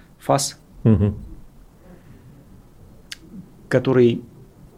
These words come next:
Speaker 1: довольно четко обозначил свою позицию по отношению к закону о рекламе, ныне действующему.
Speaker 2: Мгм.
Speaker 1: А, если совсем коротко сказать, то суть его выступления сводилась к следующему. Э, этот закон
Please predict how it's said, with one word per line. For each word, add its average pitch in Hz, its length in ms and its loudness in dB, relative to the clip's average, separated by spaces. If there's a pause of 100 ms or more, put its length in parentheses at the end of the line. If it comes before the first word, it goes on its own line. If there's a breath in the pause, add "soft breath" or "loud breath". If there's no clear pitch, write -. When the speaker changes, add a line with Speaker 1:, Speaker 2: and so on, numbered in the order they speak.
(120)
Speaker 1:
довольно 147 460 0 (120)
четко 143 360 0
обозначил 113 400 0
свою 104 240 -4
позицию 123 560 -2
по - 180 -6
отношению 113 680 -4
к - 140 -8
закону 110 320 -4
о 113 40 -4
рекламе, 147 440 -4 (1160 soft breath)
ныне 139 200 2
действующему. 127 800 0
Speaker 2:
Мгм. 113 240 2 (680 soft breath)
Speaker 1:
А, 113 380 -4
если 120 440 2
совсем 120 340 -2
коротко 120 520 2
сказать, 135 580 0 (280)
то 120 600 4 (340)
суть 143 260 -4
его 127 280 2 (320)
выступления 135 420 -4
сводилась 123 380 -4
к - 60 -16
следующему. - 600 -8 (760 loud breath)
Э, 123 560 0
этот 139 200 0
закон 170 480 2